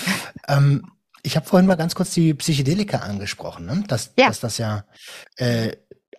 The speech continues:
Speaker 2: auf dem Vormarsch ist. Welches Potenzial siehst du denn in dieser Substanzgruppe?
Speaker 1: Ähm, also ich sehe ein, äh, hohes Potenzial tatsächlich im Psilocybin. Das finde ich ganz spannend. Ich meine, da wird ja jetzt auch in der Psychotherapie schon einiges mit gemacht mit Psilocybin.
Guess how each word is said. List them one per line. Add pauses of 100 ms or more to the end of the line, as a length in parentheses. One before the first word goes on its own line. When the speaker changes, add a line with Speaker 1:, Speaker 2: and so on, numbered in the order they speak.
Speaker 2:
auf
dem
Vormarsch
ist.
Welches
Potenzial
siehst
du
denn
in
dieser
Substanzgruppe? (880)
Speaker 1:
Ähm,
also
ich
sehe
ein,
äh,
hohes
Potenzial
tatsächlich
im
Psilocybin. (920)
Das
finde
ich
ganz
spannend.
Ich
meine,
da
wird
ja
jetzt
auch
in
der
Psychotherapie
schon
einiges
mit
gemacht
mit
Psilocybin.